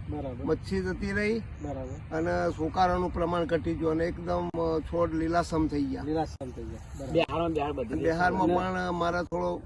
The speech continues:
Speaker 2: વિશેષ ફાયદો થયો.
Speaker 1: હા, ઉત્પાદનમાં કેટલો ફરક પડ્યો? તમે, અ, આના પ-, પહેલા જે
Speaker 2: હમ.
Speaker 1: લીંબુ વેચાતા, તો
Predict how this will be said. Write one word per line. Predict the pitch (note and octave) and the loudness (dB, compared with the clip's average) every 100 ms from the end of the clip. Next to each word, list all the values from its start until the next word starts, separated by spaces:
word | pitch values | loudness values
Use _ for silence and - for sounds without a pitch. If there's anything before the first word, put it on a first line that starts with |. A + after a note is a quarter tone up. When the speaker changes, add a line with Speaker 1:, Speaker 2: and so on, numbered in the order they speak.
| D3 | -4
Speaker 2:
વિશેષ | D#3+ G3+ F3+ | -2 0 -2
ફાયદો | E3+ D#3 D3+ | 0 0 0
થયો. | C#3+ C3 | -4 -6
Speaker 1:
હા, | C3 C#3+ | -6 -6
ઉત્પાદનમાં | C3+ D#3 D#3+ F#3+ F#3+ G3 G3+ G3 | -4 -4 -4 2 2 4 2 2
કેટલો | G#3+ G#3 G#3 | 0 0 0
ફરક | C#3 D3+ D#3+ | 0 -2 -2
પડ્યો? | - D#3 D#3+ | -2 -2 -2
તમે, | D#3+ D3+ E3+ E3+ | -2 2 4 4
અ, | |
આના | D#3 C#3+ C#3 C#3+ D#3+ | 2 -2 -4 -2 -2
પ-, | D3+ C#3 | -4 -8
પહેલા | D3 D3+ E3 | -4 0 2
જે | E3+ E3 | 2 0
Speaker 2:
હમ. | |
Speaker 1:
લીંબુ | D3 D3+ E3 E3 E3 E3 D#3+ C#3 | 0 0 0 -2 -2 -4 -4 -4
વેચાતા, | D3+ G3 F3+ C#3 - - - - - - | -4 0 -2 -2 -8 -12 -14 -16 -12 -2
તો | D#3+ D#3+ - | 0 2 0